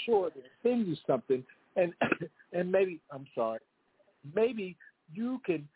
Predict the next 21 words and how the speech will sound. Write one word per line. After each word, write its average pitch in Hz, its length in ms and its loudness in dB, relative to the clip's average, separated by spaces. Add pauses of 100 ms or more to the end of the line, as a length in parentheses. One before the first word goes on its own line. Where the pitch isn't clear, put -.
(200)
you 233 140 -8
know, 190 280 -6 (140)
uh, 185 80 -10
s-, 180 280 -6 (100)
point 214 260 0
me 196 380 -4
into 170 220 -10 (120)
some 147 160 -10 (300)
directions, 135 560 -2 (140)
you 165 120 -10
know. 127 320 0 (400)
So, 175 220 2 (300)
so 156 220 -2 (340)
I, 156 100 -2
I - 20 -2 (120)
thank 254 300 -2
you 156 380 -8 (160)
for 143 320 -4 (220)
having 170 360 -2
this 156 140 -8 (140)
front 143 180 -2